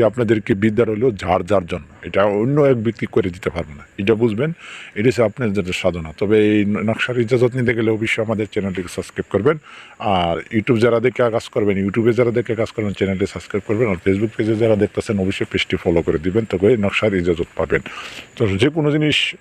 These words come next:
মহামারী গরু এবং মহাগুরু এবং আপনাদেরকে অবশ্যই যে কোনো উস্তাদ বা সার্কিট বা যে কোনো জায়গা থেকে গরু ছাড়া, বিদ্যা ছাড়া কোনো হয় না, সাধন ছাড়া বোধন হয় না। তবে আমাদের গুরু এই সাধন হলো এই নিয়মকানুন। তবে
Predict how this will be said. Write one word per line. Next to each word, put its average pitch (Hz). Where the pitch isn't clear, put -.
মহামারী 117
গরু 113
এবং 98
মহাগুরু 107
এবং 95
আপনাদেরকে 92
অবশ্যই 135
যে 120
কোনো 113
উস্তাদ 107
বা 92
সার্কিট 98
বা 95
যে 101
কোনো 113
জায়গা 113
থেকে 117
গরু 117
ছাড়া, 117
বিদ্যা 110
ছাড়া 95
কোনো 107
হয় 78
না, 82
সাধন 120
ছাড়া 120
বোধন 110
হয় 110
না। 123
তবে 104
আমাদের 98
গুরু 104
এই 90
সাধন 95
হলো 92
এই 82
নিয়মকানুন। 82
তবে 104